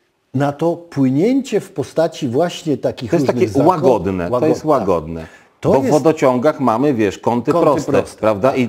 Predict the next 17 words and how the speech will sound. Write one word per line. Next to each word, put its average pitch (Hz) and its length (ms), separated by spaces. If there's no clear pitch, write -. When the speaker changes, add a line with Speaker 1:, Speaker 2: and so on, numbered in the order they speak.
Speaker 2:
i, 123 260
i 117 60
tak 135 180
jak 139 160
słyszałem, 127 680
że 120 160
ta 120 160
woda 117 300
już 117 300
ma 120 360
inną 131 400
tą, 131 200
Speaker 1:
Traci, 131 340
Speaker 2:
e, 50 260
Speaker 1:
traci 143 380
Speaker 2:
te- 143 60
Speaker 1:
pewne, 135 400